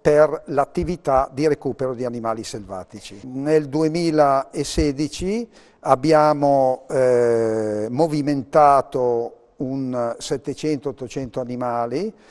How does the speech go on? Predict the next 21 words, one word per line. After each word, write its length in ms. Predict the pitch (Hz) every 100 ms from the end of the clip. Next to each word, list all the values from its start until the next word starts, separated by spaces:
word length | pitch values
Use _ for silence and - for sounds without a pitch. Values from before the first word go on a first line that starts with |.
| - _
con 400 | - 190 190 170 -
una 240 | 196 175
percentuale 720 | - 151 156 147 170 165 151
di 140 | 127
recupero 920 | 151 170 - 160 - 160 160 196 214 - - _
piuttosto 500 | - 202 - 147 -
significativa 1040 | 139 147 143 143 170 185 175 147 135 131 156
che 240 | - 135
è 40 | 131
del 160 | 135
sessanta 560 | 127 139 - 131 110 123
per 180 | - 120
cento. 680 | - 117 104 101 113 104 - _ - - _ _
Bisogna 380 | - 110 147 143
sempre 340 | - 170 143
considerare 680 | 139 139 - 151 175 170 180
che 120 | -
gli 120 | 131
animali, 540 | 135 147 151 165 143 131
quando 400 | - 151 143 143
arrivano 840 | 135 160 160 135 120 113 98 -